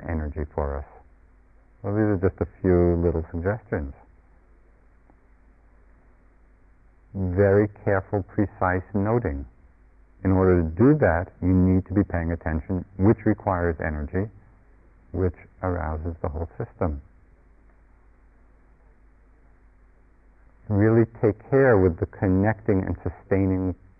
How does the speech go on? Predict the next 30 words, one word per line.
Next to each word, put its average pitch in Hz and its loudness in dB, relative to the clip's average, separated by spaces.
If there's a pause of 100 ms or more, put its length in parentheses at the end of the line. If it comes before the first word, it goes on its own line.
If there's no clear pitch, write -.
(600)
I 85 -6
talked 85 -4
about 78 -6 (380)
we 87 -4
really 107 2
come 95 -4
in 90 -2
close 104 2 (140)
to 101 0
the 87 0
object 85 -6
and 80 -10
sustain 87 -8
the 85 -8
attention. 80 -10 (280)
Again, 104 2
it - -2
takes 85 -4 (120)
energy 92 -4
to 82 -12
do 92 -4
that. 80 -8 (1600)
If - -8
you're 98 6
outside 101 2
and 78 -4
you're 85 -6 (1300)
walking 95 2
and 85 0
you 85 -2